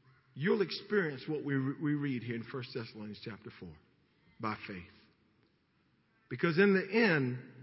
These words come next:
no one who's done this will have any regrets. We'll never regret that we gave our hearts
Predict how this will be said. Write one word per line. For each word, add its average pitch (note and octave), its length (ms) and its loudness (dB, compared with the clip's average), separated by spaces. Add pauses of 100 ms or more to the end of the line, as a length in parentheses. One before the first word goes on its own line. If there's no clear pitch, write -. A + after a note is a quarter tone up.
(540)
no D#3+ 220 2
one G3+ 400 4
who's B2+ 300 -6
done C3 300 -4
this G2+ 240 -12
will A#2 120 -8
have A2 260 -8
any A2 200 -6
regrets. G2 340 -12 (1300)
We'll G3+ 160 4
never G#3 420 0
regret F3+ 560 -2 (1500)
that D#3 140 -6
we F3 100 -2
gave D#3+ 300 -2
our C#3 100 -4
hearts C3+ 340 -8